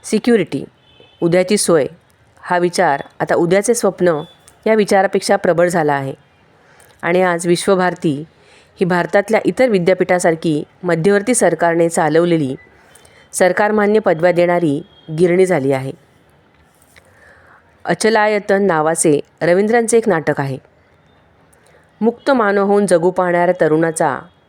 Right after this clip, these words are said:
नियम पोटनियम, शास्त्र, रूढी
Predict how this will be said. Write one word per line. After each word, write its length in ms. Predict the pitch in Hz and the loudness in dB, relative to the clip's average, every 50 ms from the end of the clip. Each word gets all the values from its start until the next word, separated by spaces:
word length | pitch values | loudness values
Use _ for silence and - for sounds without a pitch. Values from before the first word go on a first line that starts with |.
| _ _ _ _ _ _ _ _ 185 | _ _ _ _ _ _ _ _ -2
नियम 360 | 185 190 202 214 208 220 233 | 2 2 4 4 2 0 -2
पोटनियम, 680 | 226 - 190 170 165 - 170 170 160 151 139 139 147 165 _ _ _ _ _ _ _ _ _ - - _ _ _ - | 0 0 -2 -2 0 0 0 2 2 0 -2 -4 -8 -14 _ _ _ _ _ _ _ _ _ -20 -20 _ _ _ -10
शास्त्र, 680 | - - 175 170 170 - - - 160 156 143 143 151 160 | -4 -2 -2 -2 -2 -6 -4 0 0 2 2 2 2 2
रूढी 400 | 180 185 175 180 165 143 143 | 2 2 2 2 0 -2 -4